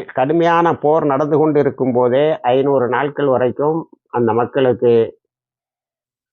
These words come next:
ஓரளவுக்கு அடிப்படை தேவைகளை கொடுத்து கொண்டிருந்தார்கள். அவர்கள் எட்ட முடியாத இடங்களில் சில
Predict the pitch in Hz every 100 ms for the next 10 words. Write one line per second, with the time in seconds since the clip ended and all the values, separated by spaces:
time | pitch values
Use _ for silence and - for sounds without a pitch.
0 | _ _ _ _ 110 139 185 180 180 175
1 | 160 147 156 151 147 139 139 135 123 143
2 | 135 127 - 123 123 117 120 110 107 131
3 | 175 - 123 113 117 117 117 151 143 139
4 | 131 127 120 131 123 135 185 - 127